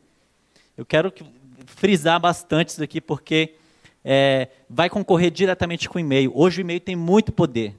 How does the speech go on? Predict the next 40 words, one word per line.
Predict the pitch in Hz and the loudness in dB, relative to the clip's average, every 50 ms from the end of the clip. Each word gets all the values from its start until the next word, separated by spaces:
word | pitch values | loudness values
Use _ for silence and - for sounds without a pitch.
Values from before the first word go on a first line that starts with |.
| _ | _
tem | - 143 143 | -10 -8 -4
muito | 147 170 208 196 - | -2 -2 -2 -2 -4
poder. | - 180 160 127 123 110 101 104 _ _ _ _ _ _ | -8 -10 -8 -6 -6 -6 -8 -8 _ _ _ _ _ _
A | - | -8
gente | 131 131 - - | -8 -6 -6 -4
tem | - 165 170 | 0 2 2
o | 180 | 2
e-mail | 170 156 143 143 147 143 | 2 0 0 -2 -2 -2
na | 147 | -4
nossa | 143 131 - 151 | -6 -6 -8 -8
mão, | 135 120 113 | -8 -6 -4
mas | 120 123 - | -4 -4 -6
isso | - | -6
daqui | 151 143 - 160 | -8 -8 -8 -8
também | - 156 143 139 147 147 _ _ _ _ _ _ | -10 -8 -8 -8 -10 -12 _ _ _ _ _ _
vai | - 135 | -2 -2
entrar | 135 - - 135 135 135 131 _ _ _ _ | -2 0 0 0 0 0 -2 _ _ _ _
com | - 143 | -14 -14
força | 127 - - 147 143 - - 151 | -10 -4 -2 -2 -2 -2 -4 -8
total | - - 143 - - - 117 117 120 117 - - _ _ _ _ - | -6 -4 -6 -4 0 2 4 4 2 2 -2 -8 _ _ _ _ -12
pra | - 120 | -8 -6
gente | 113 127 123 - - | -4 -4 -6 -6 -6
poder | - 135 123 127 127 | -6 -4 0 0 0
se | - - 143 | 0 -2 -8
comunicar | - - 156 160 160 160 156 - - 139 131 | -4 -2 -2 0 0 -2 -2 -2 -2 -2 -2
com | - 135 | -2 -8
as | - | -8
pessoas, | - - 131 - - - 101 87 87 87 - | -4 -4 -4 -4 -4 -10 -10 -10 -12 -14 -10
tá? | - - 110 113 113 - _ _ _ _ _ _ | -4 0 0 0 0 -2 _ _ _ _ _ _
Fora | _ - - 165 175 202 | _ 0 2 2 2 2
que | 196 - - 185 160 135 107 - _ _ _ - | -2 -6 -4 -4 -2 -2 -4 -6 _ _ _ -18
eu | 135 | -14
botei | 135 143 - - 160 | -14 -6 -2 0 2
ali | 156 156 151 | 2 2 0
que | - | 0
tem | - 156 156 151 | -2 -2 0 2
Grab | 139 147 151 151 156 | 4 4 4 4 2
Attention, | 151 - - 156 151 147 139 - - 123 107 - _ _ _ _ _ _ _ | 0 -2 0 0 0 0 0 -2 -6 -8 -10 -10 _ _ _ _ _ _ _
que | _ - 160 | _ 0 2
é | 147 139 131 117 104 - _ | 2 2 2 0 -2 -6 _